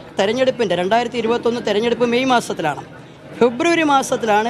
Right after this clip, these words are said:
രമേശ് ചെന്നിത്തലയുടെ ജാഥ കൊല്ലത്ത് വരുന്നു. കാസർഗോഡ് തുടങ്ങിയ ജാഥയാണ്, പ്രതിപക്ഷ നേതാവ് എന്ന നിലയിൽ. അദ്ദേഹം കൊല്ലത്ത് വന്നപ്പോഴാണ് ഒരു വലിയ ആരോപണം ഉന്നയിക്കുന്നു. ഫിഷറീസ് വകുപ്പ് കടൽ വിറ്റു, അയ്യായിരം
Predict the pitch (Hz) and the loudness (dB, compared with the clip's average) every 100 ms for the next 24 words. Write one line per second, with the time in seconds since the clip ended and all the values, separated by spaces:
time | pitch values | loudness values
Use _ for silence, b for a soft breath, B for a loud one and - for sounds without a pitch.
0 | 240 202 233 262 254 220 208 202 202 202 | 0 0 -2 0 0 0 0 -2 -2 0
1 | 170 196 196 220 175 180 175 156 135 - | 2 2 2 -2 -2 -2 -4 -6 -8 -14
2 | - - 208 233 262 240 233 214 202 180 | -18 -6 0 0 2 0 0 0 0 2
3 | 180 175 156 156 208 226 202 175 175 160 | 0 0 -4 -2 -2 -2 -2 -2 0 -2
4 | 143 123 - B B B - 262 285 294 | -4 -10 -16 B B B -2 4 4 4
5 | 262 269 339 349 330 277 233 247 226 233 | 2 2 0 2 2 0 2 2 2 0
6 | 226 208 262 226 202 262 254 240 196 175 | 0 0 0 2 4 2 2 0 0 0
7 | 156 160 180 220 - 220 - 320 330 - | -2 -4 -4 -4 -6 -8 -4 -2 -2 -2
8 | 175 170 196 214 285 B B - 196 214 | -2 -2 -2 -2 -2 B B -2 2 4
9 | 262 254 180 - - 165 196 247 247 247 | 2 2 -2 -4 -8 -6 -2 0 0 0
10 | 220 | 0